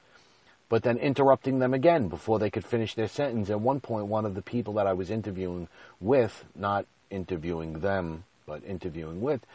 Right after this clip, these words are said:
th-, they turned around and they said, "Just go ahead, talk." <laughs> You know, and at that point in time, I said, "Wow." I said, "This is, this is ridiculous how I must look."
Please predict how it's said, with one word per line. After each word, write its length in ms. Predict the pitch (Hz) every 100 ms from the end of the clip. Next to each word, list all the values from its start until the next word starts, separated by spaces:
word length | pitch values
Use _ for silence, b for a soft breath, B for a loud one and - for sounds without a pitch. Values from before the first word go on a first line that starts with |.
| B B B _
th-, 160 | - -
they 120 | 110
turned 280 | - 117 113
around 180 | 110 107
and 40 |
they 100 | 101
said, 160 | 107 98
"Just 180 | 131 -
go 80 |
ahead, 260 | 85 78 73 _ _ _ _ -
talk." 360 | 90 73 - - -
<laughs> 100 | 127 - _ B B B B B -
You 60 | 92
know, 220 | 90 87
and 80 | 90
at 80 | 113
that 220 | 123 -
point 240 | 110 95
in 60 | 85 90
time, 140 | 85
I 60 | 87
said, 200 | 82 73
"Wow." 320 | 78 76 69 _ -
I 60 | 80
said, 240 | - 82
"This 220 | 101 -
is, 180 | 92 -
this 240 | - 98 92
is 220 | - - _ -
ridiculous 580 | 95 87 87 - 73 73 - - - _ _ b b b -
how 240 | 92 82
I 100 | 82
must 300 | 78 71 -
look." 280 | 73 71